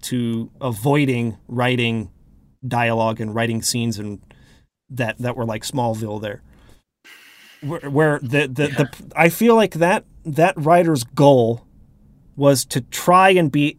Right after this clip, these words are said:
Speaker 1: Aar-, like Aaron Sorkin, where
Speaker 2: Yep.
Speaker 1: they just have these comebacks that are just they're so witty and these are smart girls and they're back and forth like that, you know, they're
Speaker 2: <clears throat>
Speaker 1: just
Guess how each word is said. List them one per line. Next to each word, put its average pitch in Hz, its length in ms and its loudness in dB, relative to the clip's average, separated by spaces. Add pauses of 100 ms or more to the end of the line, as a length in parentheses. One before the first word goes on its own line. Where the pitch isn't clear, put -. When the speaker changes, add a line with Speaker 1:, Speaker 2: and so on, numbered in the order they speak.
Speaker 1:
Aar-, 135 200 -4
like 139 400 -4
Aaron 135 380 -2
Sorkin, 117 640 -6 (240)
where 120 420 -2
Speaker 2:
Yep. 139 140 0 (180)
Speaker 1:
they 131 220 -4
just 139 300 0
have 143 400 0
these 127 220 -2
comebacks 127 640 -4
that 127 140 -2
are 127 80 -4
just 120 320 -6 (540)
they're 135 140 -2
so 151 600 -2
witty 151 300 2
and 139 100 2
these 139 200 0
are - 40 -6
smart 175 360 0
girls 165 340 2
and 143 80 -2
they're 147 80 -2
back 156 300 -4
and 143 120 -2
forth 156 260 -2
like 131 180 -2
that, 127 240 -4
you 123 80 -6
know, 127 100 -2
they're 131 180 2
Speaker 2:
<clears throat> 127 120 2
Speaker 1:
just - 140 -8